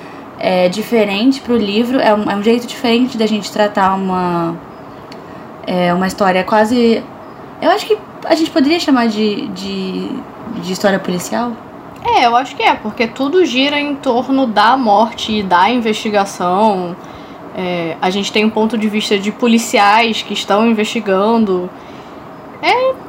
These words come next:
Speaker 2: é, acho que sim.
Speaker 1: É, essa
Speaker 2: Tipo
Speaker 1: história ela acaba indo pra polícia porque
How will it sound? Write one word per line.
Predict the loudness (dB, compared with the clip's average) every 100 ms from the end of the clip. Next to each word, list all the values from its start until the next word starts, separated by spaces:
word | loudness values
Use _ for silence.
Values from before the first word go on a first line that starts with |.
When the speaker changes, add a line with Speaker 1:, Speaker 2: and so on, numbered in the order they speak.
| -10
Speaker 2:
é, | 0 2
acho | 2 0
que | -10
sim. | -4 -2 -2 -2
Speaker 1:
É, | 0 0
essa | 0
Speaker 2:
Tipo | -2
Speaker 1:
história | 0 0
ela | 0 0
acaba | -2 0
indo | 0 0
pra | -2
polícia | -2 -2 0 -2 0 -2 -2
porque | -6 -2 2 2 2 2 0